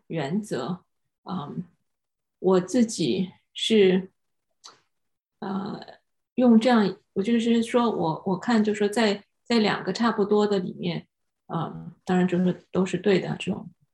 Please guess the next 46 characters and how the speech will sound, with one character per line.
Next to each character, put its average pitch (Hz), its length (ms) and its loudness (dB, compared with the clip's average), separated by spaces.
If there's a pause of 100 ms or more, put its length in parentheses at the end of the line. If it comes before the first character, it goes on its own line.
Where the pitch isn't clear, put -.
(540)
或 208 120 2
者 156 120 2
都 214 180 4
有， 185 160 4
都 208 180 0
有 185 120 4
好 160 240 -8
原 - 200 -6
则 180 100 -8
的 - 140 -8
时 180 160 -8
候， 185 100 -6
我 180 140 -8
会 226 200 0
想 - 220 -6
着 - 80 -16
说， - 260 -6 (340)
啊， 85 340 -8 (760)
我 - 440 -2 (100)
比 190 100 -4
较 233 200 4
愿 240 260 4
意 190 60 4
想 175 260 -2
说， 196 80 0
如 180 140 2
果 214 120 2
这 226 140 0
个 208 160 2 (140)
提 - 160 -4
出 240 140 -2
来 196 140 2
的 - 140 -6
这 190 160 -2
个 185 100 0
人 160 240 -4
他 180 140 -10
比 185 160 -4
较 196 160 -2
年 175 340 0
轻， 185 400 -2 (440)
那 214 140 2
么， 180 420 2 (500)
嗯， 170 400 -4 (480)
我 170 220 2
会 214 420 2